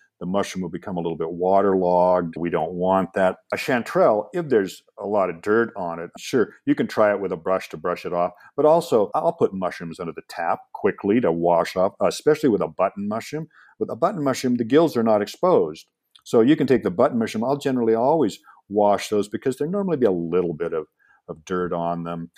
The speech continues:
And just so people know, they think the button mushroom, "Oh yeah, it grows compost or grows in manure or something like that." No, look, the button mushroom has a compost that it grows from, but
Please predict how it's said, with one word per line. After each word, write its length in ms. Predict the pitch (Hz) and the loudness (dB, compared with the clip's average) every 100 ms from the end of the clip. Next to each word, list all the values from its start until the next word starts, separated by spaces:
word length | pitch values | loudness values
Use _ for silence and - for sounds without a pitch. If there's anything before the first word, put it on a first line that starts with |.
| - | -12
And 100 | 117 | -2
just 120 | 156 175 | 0 2
so 80 | |
people 280 | 160 127 98 | 2 2 0
know, 260 | 92 90 85 | -2 -2 -2
they 80 | 98 | -4
think 240 | 92 98 85 | -4 -6 -6
the 60 | |
button 340 | 80 80 80 80 | -4 -4 -4 -6
mushroom, 520 | 80 - - 80 80 _ - | -10 -10 -10 -10 -12 _ 0
"Oh 100 | 120 | 2
yeah, 240 | 107 90 | 4 2
it 220 | 90 90 | -2 -6
grows 420 | 92 101 92 92 - | -6 -2 -2 -2 -4
compost 760 | - 82 82 80 - 80 78 - | -2 0 0 0 0 2 0 -4
or 60 | |
grows 400 | 80 87 85 82 | 0 4 4 4
in 160 | 80 80 | 0 -6
manure 440 | 78 78 78 78 78 | -6 -6 -4 -2 -4
or 40 | |
something 360 | - 90 85 85 | -6 -10 -8 -10
like 160 | 95 | -6
that." 140 | 127 180 | -6 -4
No, 240 | 185 170 - - | -4 -4 -8 -2
look, 240 | 170 - - | 0 0 -4
the 60 | |
button 280 | 123 185 202 | -2 0 2
mushroom 320 | 156 147 139 131 | 2 2 2 2
has 220 | 127 113 | 2 2
a 40 | |
compost 760 | - - 135 160 - 120 110 - | -2 0 2 2 2 4 4 2
that 120 | 107 | -2
it 80 | 98 | -2
grows 500 | 98 107 110 104 98 _ - _ | 0 4 6 4 0 _ -20 _
from, 420 | - 120 107 110 - - | 0 4 4 2 -4 -8
but 300 | 98 117 | 2 2